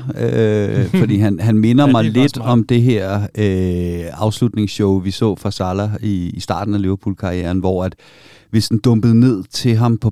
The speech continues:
Speaker 1: baglinjen, hvor han ikke kunne nå at tænke sig om, så fik han på en eller anden måde drejet den ind fra nul grader med hovedet.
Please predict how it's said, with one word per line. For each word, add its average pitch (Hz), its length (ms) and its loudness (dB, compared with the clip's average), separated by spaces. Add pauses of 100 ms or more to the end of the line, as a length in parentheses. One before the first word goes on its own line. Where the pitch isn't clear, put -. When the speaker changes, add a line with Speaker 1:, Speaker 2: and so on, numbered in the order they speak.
(120)
Speaker 1:
baglinjen, 110 920 0 (140)
hvor 98 120 -2
han 98 140 0
ikke 104 120 -2
kunne 113 140 0
nå 101 140 0
at 95 80 -8
tænke 101 340 -4
sig 107 120 -4
om, 95 160 -4
så 107 100 -8
fik - 180 -6
han 104 100 -2
på - 180 -12
en 139 120 0
eller 120 140 -2
anden 110 120 0
måde 104 160 2
drejet 95 500 -6
den 107 80 0
ind 107 160 0
fra - 120 -4
nul 107 240 2
grader 90 380 -2
med 107 140 2
hovedet. 101 500 2